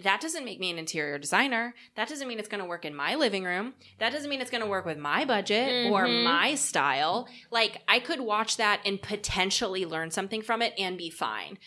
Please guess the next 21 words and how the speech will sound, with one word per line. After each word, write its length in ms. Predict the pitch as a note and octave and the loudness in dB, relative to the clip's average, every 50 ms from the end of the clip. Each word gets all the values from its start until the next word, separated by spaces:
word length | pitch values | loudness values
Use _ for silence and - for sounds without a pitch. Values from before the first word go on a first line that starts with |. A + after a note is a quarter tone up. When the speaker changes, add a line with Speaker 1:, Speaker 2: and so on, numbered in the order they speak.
| - - - | -18 -6 0
Speaker 1:
But 120 | A#3 A3+ | 0 2
the 60 | A#3 A#3 | 2 2
person 260 | A#3+ C4+ C4 C4+ C#4+ | 2 2 0 0 0
who 100 | B3+ A3+ | 0 0
looks 220 | G3+ G#3 G3+ - | 0 0 0 0
at 80 | A3 G3+ | 0 2
that 140 | G3+ G3 F#3 | 4 2 2
and 100 | F3+ F3+ | 2 -2
is 100 | E3 - | -2 -2
like, 220 | E3+ E3 D#3+ - - | -2 -2 -2 -2 -2
"I 100 | A3+ C#4 | -2 0
don't 180 | E4+ F#4 F#4 F4+ | 0 0 -2 -2
even 180 | E4+ D4+ C#4+ C4 | -4 -6 -6 -6
know 120 | B3 A#3+ | -4 -6
where 140 | A#3 A3 G#3 | -4 -4 -4
to 80 | G3 F3+ | -4 -6
begin," 680 | F3 F3+ E3+ D#3+ - - E3 D#3 D3+ F3+ A3 F3+ - - - | -6 -8 -12 -10 0 2 2 4 4 4 2 0 -4 -8 -6
is 140 | - F#3+ - | -6 -4 0
gonna 160 | - A3 A3 | 0 0 2
hire 220 | G#3 A3+ A3 F#3 E3 | 4 6 6 6 6
someone. 540 | - - A#2 G2+ D#2+ E2 C2 C2+ - G#2 | 4 0 -6 -6 -6 -6 -6 -6 -10 -12